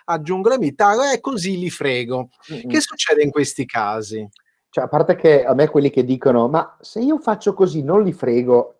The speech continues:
Speaker 2: ragazzi, allora, se, se abbiamo, perché hai ragionissima Gianmario, quello che dici è verissimo, ma se abbiamo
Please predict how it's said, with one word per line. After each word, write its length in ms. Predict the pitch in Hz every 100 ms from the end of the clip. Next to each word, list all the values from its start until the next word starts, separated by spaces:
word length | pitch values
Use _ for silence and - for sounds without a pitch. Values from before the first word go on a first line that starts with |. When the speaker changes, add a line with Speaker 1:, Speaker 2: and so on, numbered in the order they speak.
| _ -
Speaker 2:
ragazzi, 460 | 123 123 - 123 -
allora, 300 | 127 127 113
se, 380 | - 143 135 - _ _
se 200 | - 170
abbiamo, 440 | 170 170 185 196
perché 220 | 190 165 175
hai 100 | 175
ragionissima 640 | 165 175 220 - 156 147
Gianmario, 360 | 147 151 156 151
quello 180 | 185
che 60 | 165
dici 200 | 190 196
è 20 |
verissimo, 400 | 160 165 156 135
ma 160 | 135 143
se 160 | -
abbiamo 600 | 175 147 175 202 208 208